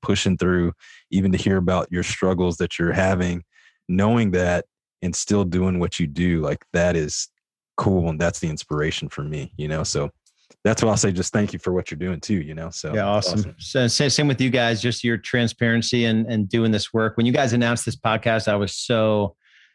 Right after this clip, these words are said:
Speaker 2: excited. You know, you, you just never know what God has in store for,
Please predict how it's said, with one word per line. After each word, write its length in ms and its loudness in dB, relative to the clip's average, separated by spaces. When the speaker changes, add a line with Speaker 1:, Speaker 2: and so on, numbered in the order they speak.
Speaker 2:
excited. 840 0
You 160 0
know, 200 4
you, 200 2
you 140 2
just 160 0
never 300 2
know 240 2
what 160 0
God 240 2
has 220 2
in 120 0
store 400 0
for, 560 0